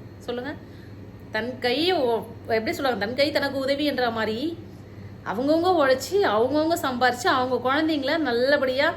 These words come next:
வீட்டு வேலை செஞ்சதுலேருந்து, கல்லுமண தூக்கத்துலேருந்து எல்லா கஷ்டத்தையும் பார்த்து தான் குழந்தைய வளர்க்குறாங்க. அதையும் தாண்டி பெத்தவளா இல்லாட்டியும், சித்தி உறவுல அக்கா பசங்களா இருக்கட்டும், அதே மாதிரி பேர குழந்தைங்க, அம்மா அப்பா உறவு இல்லைன்னா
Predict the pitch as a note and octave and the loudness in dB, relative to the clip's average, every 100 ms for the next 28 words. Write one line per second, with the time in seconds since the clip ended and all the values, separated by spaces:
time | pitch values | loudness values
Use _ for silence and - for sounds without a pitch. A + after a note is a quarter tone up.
0 | - - - G#3 C#4+ D#4+ C4+ B3 A#3 A#3+ | -6 -16 -16 -4 -2 2 2 2 0 -4
1 | A#3 A3+ A3+ A3 B3 C4+ A#3 C#4+ E4+ D#4 | -2 2 2 2 -2 0 2 2 2 2
2 | C#4 B3 B3 A3 G#3+ B3 B3 G3 A3 G#3 | 0 2 2 2 -2 -2 -2 0 0 0
3 | G3+ B3+ C#4 C4 G#3+ A3 A#3 A3+ B3+ G#3 | -4 -8 -8 -6 -2 -2 -2 -6 -6 -6
4 | G#3 A3 G3+ F#3+ F#3 F3 E3 - - - | -4 -2 -2 -4 -6 -8 -10 -14 -16 -16
5 | - F#3 F#3+ C4 F4 C4 A#3+ A#3 B3 G#3+ | -6 -4 -2 0 0 2 2 0 -2 -4
6 | C4 D4 D4 D#4+ D4 A#3 C4 C#4+ C#4 B3 | 0 4 6 6 4 0 4 6 6 0
7 | A#3 D4 F4+ - - - - - - - | 2 2 0 -8 -14 -16 -18 -18 -16 -2
8 | F#4+ F4+ - F4+ D4 D4 C#4+ B3+ A3+ C#4+ | -2 0 4 6 8 6 8 6 4 2
9 | C4 B3 - B3+ A#3+ A3+ G#3 A3 A3+ A#3+ | 2 0 -2 -2 2 2 0 -4 -4 -4
10 | - - - - - - - - A#3 C4 | -6 -14 -16 -18 -18 -18 -18 -6 2 4
11 | D4+ C#4 C#4+ D#4 B3+ C#4+ D#4+ C4+ A#3+ A#3 | 4 4 0 2 4 6 6 4 0 0
12 | A3+ G#3 B3 B3 A3+ G#3+ A3 G#3+ G#3 | -4 -4 -4 -2 -2 0 -2 0 -2